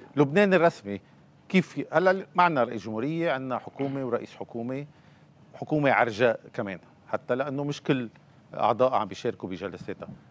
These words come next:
كيف يجب أن يتعاطى لبنان الرسمي؟ حضرتك بينطرح اسمك من حين إلى آخر كمرشح لرئاسة الحكومة. إذا اليوم كنت بالسلطة ورئيس حكومة،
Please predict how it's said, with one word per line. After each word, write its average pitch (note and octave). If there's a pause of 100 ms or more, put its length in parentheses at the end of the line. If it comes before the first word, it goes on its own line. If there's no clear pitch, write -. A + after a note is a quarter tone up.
(420)
كيف E3+
يجب C3+
أن A2+
يتعاطى G#2+
لبنان F#2+
الرسمي؟ F2+
حضرتك C3+ (600)
بينطرح D3
اسمك - (440)
من A2+
حين A2
إلى G#2
آخر G#2 (360)
كمرشح A2+
لرئاسة F#2
الحكومة. G#2
إذا F#3
اليوم F3
كنت E3+ (480)
بالسلطة B2+
ورئيس B2+
حكومة، F#2+